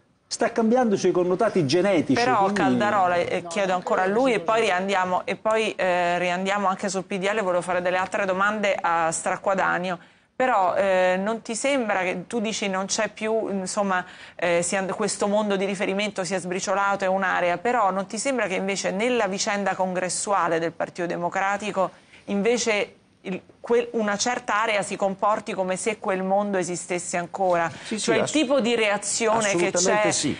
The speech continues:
Speaker 2: anche
Speaker 3: Ma
Speaker 2: a
Speaker 3: assolutamente
Speaker 2: Renzi
Speaker 3: sì.
Speaker 2: è una reazione? E questa era la domanda.
Speaker 3: Sono totalmente d'accordo, nel senso che la forza di Renzi nasce da questi due elementi, che il P D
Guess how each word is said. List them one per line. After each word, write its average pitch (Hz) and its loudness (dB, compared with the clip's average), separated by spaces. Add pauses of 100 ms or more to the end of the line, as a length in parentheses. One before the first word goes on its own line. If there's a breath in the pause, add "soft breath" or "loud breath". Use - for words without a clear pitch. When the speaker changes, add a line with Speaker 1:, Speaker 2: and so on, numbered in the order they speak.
(120)
Speaker 2:
anche 190 0
Speaker 3:
Ma 185 2
Speaker 2:
a - 2
Speaker 3:
assolutamente 170 2
Speaker 2:
Renzi 170 0
Speaker 3:
sì. - 0
Speaker 2:
è - -2
una 214 0
reazione? 220 -2
E - -10 (200)
questa 190 -4
era 180 0
la 180 0
domanda. 175 -6
Speaker 3:
Sono 151 0
totalmente 165 0
d'accordo, 110 0
nel 131 2
senso 123 4
che 143 2
la 117 6
forza 170 2
di 127 2
Renzi 170 2
nasce 123 2
da 95 2
questi 104 -2
due 104 2
elementi, 76 -2 (400)
che - -2
il 101 0
P 120 0
D 156 2